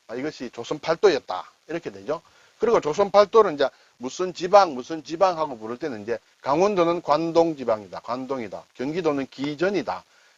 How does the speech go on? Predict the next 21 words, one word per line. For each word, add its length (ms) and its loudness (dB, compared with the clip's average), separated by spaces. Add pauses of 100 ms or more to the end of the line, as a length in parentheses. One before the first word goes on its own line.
여기 180 2
전자도 560 2 (160)
경기전이고 1040 -4
기도 260 -2
경기기예요. 800 -4 (520)
어, 100 -12
서울을, 480 4 (300)
왕성을 580 2
중심으로 520 0 (260)
일정한 360 -6
주위를 300 -6
얘기한다. 440 -10 (520)
경상도는 600 2
이제 180 -4
영남이라 540 4
하죠. 220 -8 (320)
전라도는 540 2
물론 220 -4
호남, 460 -4 (560)
충청도는 720 0
호서, 680 2